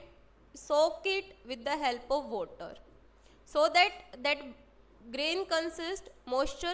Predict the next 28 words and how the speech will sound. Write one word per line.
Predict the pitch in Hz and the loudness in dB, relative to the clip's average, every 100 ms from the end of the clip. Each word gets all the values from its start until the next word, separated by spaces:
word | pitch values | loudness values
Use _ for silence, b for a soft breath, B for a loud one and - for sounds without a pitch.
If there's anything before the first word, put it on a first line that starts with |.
| 349 | 2
content | 311 311 302 311 330 | 0 2 -2 -2 0
or | 262 269 254 | 2 2 2
optimum | 247 247 277 277 302 302 | 0 0 -6 -2 -2 -2
moisture | 233 233 - 254 | -4 -6 -6 -6
content. | 240 185 180 - 160 - - - - - b b b | -6 -8 -10 -14 -16 -18 -20 -20 -20 -20 b b b
And | 254 262 | 4 6
after | 294 294 381 415 | 6 4 0 0
that, | 381 339 339 - - - - - - | 2 0 -2 -16 -20 -20 -20 -20 -6
that | 269 294 285 | 0 0 0
grain | 277 302 349 | -2 -2 0
is | 392 339 - | -2 -4 -2
able | 285 285 294 311 | -2 2 2 2
to | 339 330 | -2 -2
germinate. | 247 233 247 277 311 339 - - - - - - b b - - | -2 -2 -4 -6 -6 -10 -14 -20 -20 -20 -20 -20 b b -20 -8
If | 285 311 | -6 0
that | 370 311 | 0 0
grain | 349 370 392 339 - - - 233 | 0 0 0 -4 -14 -20 -14 -8
did | 285 277 | -8 -4
not | 339 392 392 | 0 0 0
contain | 311 302 311 302 339 359 - | 0 0 -2 -4 -2 -2 0
optimum | 285 285 285 311 330 339 294 | 2 2 0 -2 -2 -2 0
water | 247 247 240 294 359 | 0 0 4 2 4
or | 269 269 | 0 0
moisture | 254 254 269 311 311 | -2 -4 -2 -6 -2
content, | 302 294 277 254 311 254 | -4 -4 -4 -6 -6 -6
that | 247 262 | -8 -8
it | 294 - | -12 -4
is | 339 339 | -4 -4